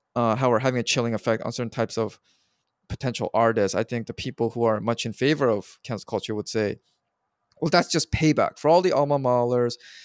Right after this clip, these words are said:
And Bach had a wife, like, Anna Magdalena Bach or something, who was a singer. I have no idea what her musical potential was, but she, most of her musical contribution was transcribing his work. So some people would think,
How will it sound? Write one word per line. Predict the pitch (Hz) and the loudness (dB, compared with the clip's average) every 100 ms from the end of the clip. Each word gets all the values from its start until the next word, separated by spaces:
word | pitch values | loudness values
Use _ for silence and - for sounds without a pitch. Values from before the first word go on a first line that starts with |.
| - _ | -20 _
And | 127 127 123 | -2 -2 4
Bach | 185 240 202 _ 147 | 6 6 0 _ -2
had | 165 | 4
a | 143 120 113 - | 6 6 4 2
wife, | 131 139 - - | 2 2 0 -6
like, | 113 - | -6 -4
Anna | 120 120 120 113 98 _ | -4 -2 -2 -4 -10 _
Magdalena | 123 117 117 117 110 | -6 -4 -4 -4 -6
Bach | - 120 - | -8 -8 -8
or | |
something, | - 113 - 120 117 | -8 -8 -6 -8 -6
who | 113 110 - _ _ _ | -6 -6 -10 _ _ _
was | 127 120 | -8 -4
a | |
singer. | 127 202 190 175 165 | 0 2 4 4 4
I | 160 | 4
have | 151 | 4
no | 214 | 4
idea | 202 196 | 4 4
what | 147 147 | 4 4
her | 151 | 2
musical | 127 131 123 120 | 0 -2 -2 -6
potential | - - 117 127 113 | -8 -6 -4 -2 0
was, | 110 117 110 - | 2 4 2 0
but | 113 107 - - _ | 0 0 -4 -20 _
she, | - - 139 127 127 - _ - | -4 0 2 2 0 -4 _ -2
most | 151 147 | 0 0
of | 120 | 0
her | 139 127 | 0 0
musical | 123 117 113 | -2 -6 -4
contribution | 113 110 117 107 113 | -6 -4 -6 -4 -2
was | 110 - | -2 -2
transcribing | 131 110 - 110 110 | -6 -4 -2 -2 -4
his | 120 104 - | -6 -6 -4
work. | 104 - | -4 -2
So | 117 107 - - _ | -2 -2 -6 -20 _
some | - 120 | -8 -6
people | 123 - 117 113 110 | -8 -2 2 2 2
would | 113 - _ _ | -2 -2 _ _
think, | - 113 107 | -4 -4 -4